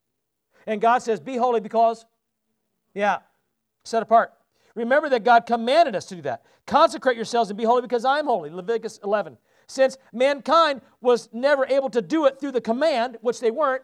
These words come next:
no, in the Old Testament, he gave the command, but they didn't do it. In fact, they found out they couldn't do it. Uh, I mean, it was possible, but Satan was so powerful, and we were so self-centered that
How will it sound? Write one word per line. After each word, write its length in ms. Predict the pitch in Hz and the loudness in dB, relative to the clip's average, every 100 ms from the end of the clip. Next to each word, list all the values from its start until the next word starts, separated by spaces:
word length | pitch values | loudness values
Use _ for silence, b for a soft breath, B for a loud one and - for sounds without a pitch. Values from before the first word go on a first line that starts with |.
| _ | _
no, 80 | 220 | -6
in 320 | 226 269 254 | -4 -4 -4
the 100 | 247 | -4
Old 140 | 269 269 | -2 -2
Testament, 320 | 285 - 190 b | -6 -6 -14 b
he 80 | 254 | -6
gave 220 | 220 302 | -2 -2
the 60 | 294 | -4
command, 280 | 226 277 294 - | -2 -2 -2 -6
but 120 | 269 | -6
they 60 | 302 | -4
didn't 240 | 320 277 | -6 -6
do 180 | 320 302 | -4 -6
it. 160 | - _ _ _ _ _ _ _ _ | -8 _ _ _ _ _ _ _ _
In 100 | 247 | -8
fact, 240 | 262 285 277 | -4 -4 -4
they 80 | 226 | -6
found 300 | 269 294 277 | -4 -4 -4
out 100 | 277 | -6
they 80 | |
couldn't 320 | 247 349 381 202 | -6 -6 -6 -8
do 140 | 123 | -16
it. 120 | _ _ _ _ _ _ _ _ _ _ _ _ _ _ - | _ _ _ _ _ _ _ _ _ _ _ _ _ _ -10
Uh, 140 | 277 269 | -8 -8
I 40 | |
mean, 120 | 294 | -10
it 100 | 277 | -8
was 80 | 269 | -8
possible, 800 | - 277 349 302 220 180 220 _ _ _ _ _ _ _ | -4 0 0 0 -4 -6 -6 _ _ _ _ _ _ _
but 200 | 214 247 | -4 -2
Satan 260 | - 269 247 | 2 0 0
was 100 | - | -8
so 140 | 254 | -8
powerful, 640 | - 254 302 269 220 220 _ _ _ _ _ _ _ _ _ | -2 0 0 -2 -8 -14 _ _ _ _ _ _ _ _ _
and 280 | 214 226 226 _ - | -4 -4 -4 _ -10
we 160 | 247 | -4
were 100 | 247 | -4
so 180 | 226 269 | 0 0
self-centered 640 | - 262 - 277 254 254 - _ _ _ _ _ _ 180 | 2 -2 -2 -4 -4 -6 -12 _ _ _ _ _ _ -2
that 320 | 220 220 | 0 0